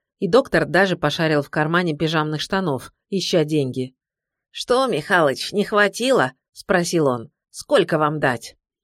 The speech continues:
«Мне, собственно, трёшки хватит», с достоинством сказал Покровский. «Через два дня отдам, вы не сомневайтесь».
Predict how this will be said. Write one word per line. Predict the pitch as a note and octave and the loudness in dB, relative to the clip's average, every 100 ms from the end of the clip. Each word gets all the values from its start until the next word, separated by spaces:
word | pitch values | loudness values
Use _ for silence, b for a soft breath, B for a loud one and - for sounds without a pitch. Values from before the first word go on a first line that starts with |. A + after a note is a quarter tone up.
| _ _ _ _ | _ _ _ _
«Мне, | G3+ G3 C#4 D#4 D#3+ | -6 -4 -2 -4 -4
собственно, | - G#3 - F3+ F3+ | -4 -4 -4 -2 -2
трёшки | F3 G#3+ A3 - D3 | 0 2 2 0 -4
хватит», | E3 E3 D3 - - _ _ - | 0 0 -2 -8 -14 _ _ -14
с | D#3+ | -2
достоинством | E3+ E3+ A3+ A3 D#3 - D3+ | 0 0 0 0 -2 -4 -6
сказал | D3 D#3+ D3+ D3 | -4 -2 0 0
Покровский. | F#3 F#3 F3 - - B2 - _ _ _ | 0 0 -2 -2 -8 -12 -12 _ _ _
«Через | - D4 D4+ | -8 -2 -2
два | A3+ C4+ C4 | 2 2 2
дня | A#3+ A#3 | 0 0
отдам, | F3+ E3+ A#3+ C#3 | 2 2 2 0
вы | D3+ | -4
не | D3+ | -4
сомневайтесь». | C#3+ F3 F#3+ G#3 D#3 A#2+ A2 - | -6 -4 0 2 0 -2 -10 -14